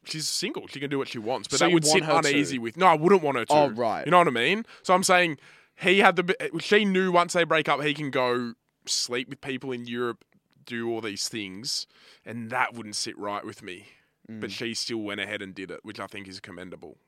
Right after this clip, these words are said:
Speaker 1: You know what I mean?
Speaker 2: I've got another one.
Speaker 1: Yeah, hit me.
Speaker 2: "Hey guys, I need some advice with women.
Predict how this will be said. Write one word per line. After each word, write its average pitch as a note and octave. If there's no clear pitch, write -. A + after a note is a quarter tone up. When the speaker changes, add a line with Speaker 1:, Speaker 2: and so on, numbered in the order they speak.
Speaker 1:
You A2
know G#2+
what G2
I F#2+
mean? A2+
Speaker 2:
I've A2
got A#2
another G2+
one. F#2+
Speaker 1:
Yeah, F#2
hit -
me. G2+
Speaker 2:
"Hey G3
guys, D3+
I D#3+
need E3
some F#3
advice C#3
with B2
women. G#2